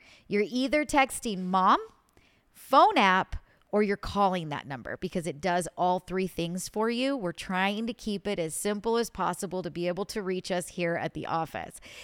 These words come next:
So getting back to it, we're talking alternative loan options today. I gave you guys all kinds of great ideas, great options available. I wanna make sure that you understood all of them. Um, couple of things that a lot of people do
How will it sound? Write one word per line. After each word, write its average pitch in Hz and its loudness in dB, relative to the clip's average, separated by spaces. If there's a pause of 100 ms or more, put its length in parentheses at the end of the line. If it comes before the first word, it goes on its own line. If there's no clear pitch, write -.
(160)
So 196 6 (100)
getting 269 6
back 254 4
to 247 4
it, 240 6
we're 202 -2
talking 190 0
alternative 247 2
loan 214 2
options 202 -2
today. 190 2
I 175 -2
gave 170 -4
you 175 -6
guys 165 -2 (180)
all 254 8
kinds 196 -2
of 151 -6
great 220 0
ideas, 175 -2
great 226 -2
options 170 -2
available. 196 0 (460)
I 185 2
wanna 233 2
make 233 0
sure 214 -2
that 202 -4
you 185 -4
understood 220 0
all 180 6
of 170 0
them. 180 -2
Um, 170 -6
couple 247 0
of 254 -2
things 220 -6
that 202 -6
a - -6
lot 180 -2
of 180 -12
people 185 -8
do 240 -2